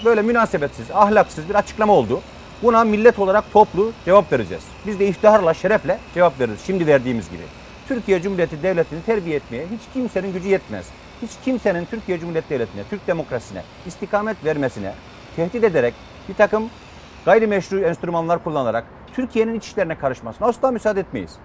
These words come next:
Ama Cumhurbaşkanlığı İletişim Dairesi'nden muhalefeti denemek için yedi aydır susuyoruz gibi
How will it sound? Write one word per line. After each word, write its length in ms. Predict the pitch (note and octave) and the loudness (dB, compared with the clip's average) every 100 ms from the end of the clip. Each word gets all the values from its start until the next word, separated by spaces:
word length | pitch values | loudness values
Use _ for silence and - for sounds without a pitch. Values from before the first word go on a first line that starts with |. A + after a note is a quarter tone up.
| - - | -18 -2
Ama 300 | G#3 A#3+ A2 - - - - - - - - - | 2 4 2 -2 -20 -20 -20 -20 -20 -20 -20 -14
Cumhurbaşkanlığı 760 | - F3+ B3+ A#3+ G#3 G3 F#3+ A3+ | -6 -2 0 0 0 -2 -4 -4
İletişim 640 | G3+ F3+ F3 D#3+ F#3+ E3 D3+ - | -2 -4 -4 -6 -6 -6 -12 -10
Dairesi'nden 640 | G#2+ G2+ G#2 - G#2 G3+ C#4 - - - | -6 -6 -6 -6 -2 -2 -2 -14 -20 -8
muhalefeti 680 | E3+ A3+ B3 B3 B3 A#3+ F#3 | 0 2 2 -2 -4 -6 -4
denemek 340 | G#3+ A3+ G3+ | -2 -2 -6
için 160 | G3+ G3 | -6 -6
yedi 280 | F#3 G3 | -2 0
aydır 220 | G#3 F#3+ F3+ | 0 -2 -8
susuyoruz 560 | - F3+ A3 G3+ D3 | -10 -10 -4 -4 -4
gibi 240 | C3 C3+ | -8 -8